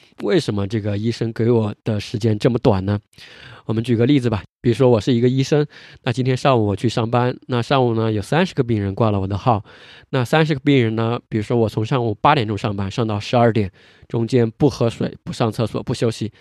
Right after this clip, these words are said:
那就有四个小时，对吧？三十个病人，四个小时，那这个时候每个病人他能够分配到多少分钟呢？我们简单算一下就知道，四个小时乘以六十分钟，再就是二百四十分钟，除以三十个病人，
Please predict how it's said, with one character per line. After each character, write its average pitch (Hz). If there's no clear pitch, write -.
那 123
就 117
有 110
四 98
个 135
小 104
时， 101
对 113
吧？ 104
三 156
十 147
个 127
病 123
人， 101
四 -
个 127
小 107
时， 104
那 151
这 165
个 151
时 139
候 127
每 107
个 117
病 139
人 120
他 131
能 117
够 123
分 127
配 127
到 120
多 139
少 123
分 120
钟 127
呢？ 127
我 113
们 110
简 110
单 113
算 123
一 113
下 107
就 110
知 170
道， 110
四 -
个 156
小 123
时 104
乘 123
以 123
六 139
十 -
分 120
钟， 120
再 113
就 123
是 -
二 127
百 113
四 -
十 110
分 113
钟， 110
除 143
以 127
三 160
十 -
个 123
病 110
人， 98